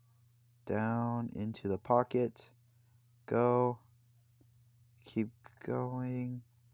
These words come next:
Nitro at the coins. Back wheel. And boom.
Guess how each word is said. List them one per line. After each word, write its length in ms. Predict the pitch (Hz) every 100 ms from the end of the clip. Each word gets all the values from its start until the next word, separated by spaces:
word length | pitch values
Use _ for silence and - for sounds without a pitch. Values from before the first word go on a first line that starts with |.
| _ _ _ -
Nitro 480 | 107 110 110 104 104
at 80 |
the 80 | -
coins. 880 | - - 127 127 127 127 127 - - _ _ _ _ _ _ _ _ _ _ -
Back 360 | 101 104 -
wheel. 560 | 117 131 131 131 131 127 _ _ _ _ _ _ _ _ _ _ _ _ _ _ _
And 180 | - 107
boom. 320 | 131 135 95